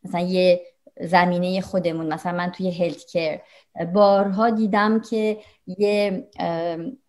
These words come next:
به اصطلاح دیسیژنی دولت می‌گیره علی رغم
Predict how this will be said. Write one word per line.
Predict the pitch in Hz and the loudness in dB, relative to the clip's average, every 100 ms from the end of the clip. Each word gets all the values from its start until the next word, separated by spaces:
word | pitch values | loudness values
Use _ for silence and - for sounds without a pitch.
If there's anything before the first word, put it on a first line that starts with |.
| _ _ _ - | _ _ _ -10
به | 220 | -6
اصطلاح | 185 202 | -2 -2
دیسیژنی | 190 202 196 190 196 214 | 0 0 0 -2 0 2
دولت | 196 185 180 190 208 | 4 6 6 4 2
می‌گیره | 208 190 196 196 190 190 - _ | 0 0 0 4 4 2 -8 _
علی | 185 190 190 | 2 4 6
رغم | 185 196 202 208 214 | 4 4 2 2 0